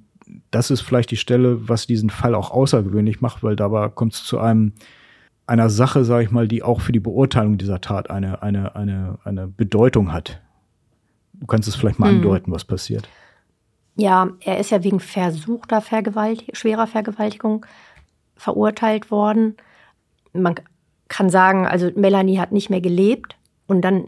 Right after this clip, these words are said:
Speaker 2: nennt man es nicht mehr Vergewaltigung, sondern dann nennt man das Leichenschändung.
Speaker 1: Er hat die Leiche dann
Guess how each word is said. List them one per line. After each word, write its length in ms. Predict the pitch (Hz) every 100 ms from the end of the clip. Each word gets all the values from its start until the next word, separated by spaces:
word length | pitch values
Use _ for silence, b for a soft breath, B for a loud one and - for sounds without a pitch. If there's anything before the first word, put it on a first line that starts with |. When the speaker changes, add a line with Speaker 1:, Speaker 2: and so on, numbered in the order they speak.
| -
Speaker 2:
nennt 260 | 180 190
man 140 | 196 190
es 100 | 180
nicht 160 | 190
mehr 140 | 190 180
Vergewaltigung, 680 | 185 180 185 190 214 196
sondern 220 | 196 180
dann 140 | 170 170
nennt 180 | 175 -
man 100 | 175
das 160 | 175
Leichenschändung. 720 | 175 180 180 226 226 226 269 - _ _ _ _ b b b b b b b b b b _
Speaker 1:
Er 160 | - 120
hat 80 | 135
die 80 |
Leiche 340 | 120 123 151 165
dann 320 | 147 135 120